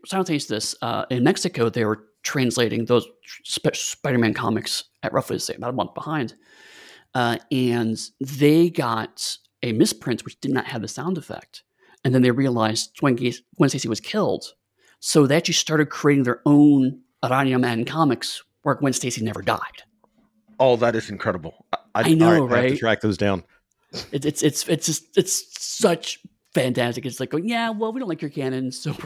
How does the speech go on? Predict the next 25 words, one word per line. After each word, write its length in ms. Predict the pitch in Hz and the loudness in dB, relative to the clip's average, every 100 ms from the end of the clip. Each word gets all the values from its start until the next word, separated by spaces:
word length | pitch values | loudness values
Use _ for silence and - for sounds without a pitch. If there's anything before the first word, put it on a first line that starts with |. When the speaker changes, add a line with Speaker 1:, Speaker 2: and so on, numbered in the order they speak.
| - - | -4 -4
Speaker 1:
gonna 80 | |
take 240 | - 214 190 | -4 -4 -2
your 80 | 160 | -2
licensed 360 | 147 151 151 | -2 -6 -8
comic 260 | - 127 127 | -6 -6 -6
and 80 | 143 | -8
just 140 | 151 | -8
do 100 | 139 | -8
our 80 | 113 127 | -8 -10
own 80 | - | -10
thing 180 | 120 113 | -12 -10
with 160 | 110 101 | -8 -6
it." 140 | 95 - | -8 -6
<laughs> 40 | |
It's 400 | - 175 - - | -4 -4 -8 -14
so 120 | - - _ _ - | -16 -20 _ _ -12
amazing. 180 | 117 - _ - - 190 | -12 -12 _ -20 -18 -6
Apparently, 320 | 190 208 220 185 | -2 2 2 2
they're 60 | |
doing 160 | 170 170 | 2 0
stuff 240 | 170 151 | -2 -4
like 260 | 143 123 - - _ | -4 -4 -8 -20 _
recoloring, 1120 | 143 139 160 160 - 139 143 135 135 131 127 127 - | -10 -2 -2 -2 0 4 4 4 4 4 2 0 0
uh, 280 | 117 117 117 | 0 0 -4
um, 440 | 127 110 104 107 | -6 -6 -8 -10